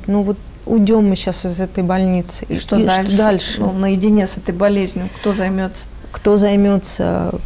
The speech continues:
Speaker 1: Кто вообще, кому это интересно, кому это нужно? А, к тому моменту мы поняли, что люди просто умыли руки, потому что протоколов лечения нет совместного. А,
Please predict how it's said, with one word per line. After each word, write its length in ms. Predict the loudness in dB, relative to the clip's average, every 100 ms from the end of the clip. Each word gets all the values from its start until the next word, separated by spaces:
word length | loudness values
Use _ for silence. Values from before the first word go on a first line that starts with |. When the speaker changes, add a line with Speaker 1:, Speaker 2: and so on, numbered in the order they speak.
| -10
Speaker 1:
Кто 240 | -2 2
вообще, 600 | 2 0 -2 2 4 2 -2 -4
кому 260 | 2 4 2
это 160 | 2
интересно, 640 | 0 2 2 2 2 -4
кому 240 | 0 4 2
это 160 | 4
нужно? 680 | 4 6 6 4 2 -2 -4 -8 -16 -18 -8
А, 220 | -4 -4
к 100 | -6
тому 160 | -2 0
моменту 380 | 4 4 4 4
мы 120 | 0
поняли, 420 | 2 2 4 2
что 540 | -2 -8 -6 -2 -2 -4 -10 -18 -18 -14 -8
люди 360 | -2 2 4 2
просто 380 | 0 -4 0 0
умыли 300 | 4 4 4
руки, 420 | 4 4 2 -4
потому 380 | -8 -4 -2 -2
что 340 | -4 -6 -6 -8 -14 -16 -16 -16 -8
протоколов 640 | -2 -2 0 2 2 0
лечения 460 | -6 -2 0 0 0
нет 340 | 2 2 0 -4 -16 -18 -18
совместного. 960 | -6 -4 2 2 2 -2 -4 -4 -4 -8 -12 -16 -14 -16 -16 -14 -6
А, 520 | -2 0 0 0